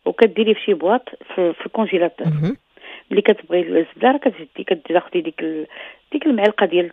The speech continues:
Speaker 1: لي كلاص، وكديري دي بول وكتحطيهم.
Speaker 2: اييه، فعلا، كتجي
Speaker 1: وكتاخدي،
Speaker 2: زوينه.
Speaker 1: وكتاخدي الزبده ثاني كتنسميها ب-، اما ب-، بال-، ديك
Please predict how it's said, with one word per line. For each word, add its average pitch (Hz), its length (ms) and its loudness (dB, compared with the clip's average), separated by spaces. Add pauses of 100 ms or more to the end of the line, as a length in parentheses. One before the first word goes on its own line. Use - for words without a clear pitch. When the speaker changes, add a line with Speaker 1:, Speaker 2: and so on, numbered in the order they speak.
Speaker 1:
لي 160 120 2
كلاص، 254 320 4
وكديري 190 460 0
دي 175 180 2
بول 262 240 0
وكتحطيهم. 175 600 0
Speaker 2:
اييه، 160 300 4
فعلا، 160 500 2 (200)
كتجي 170 220 4
Speaker 1:
وكتاخدي، 160 200 2
Speaker 2:
زوينه. 196 240 6 (460)
Speaker 1:
وكتاخدي 190 520 -2
الزبده 240 400 2
ثاني 240 160 0
كتنسميها 190 680 -4
ب-، 156 420 0
اما 196 280 0
ب-، 156 380 0 (540)
بال-، 190 520 4 (540)
ديك - 140 -10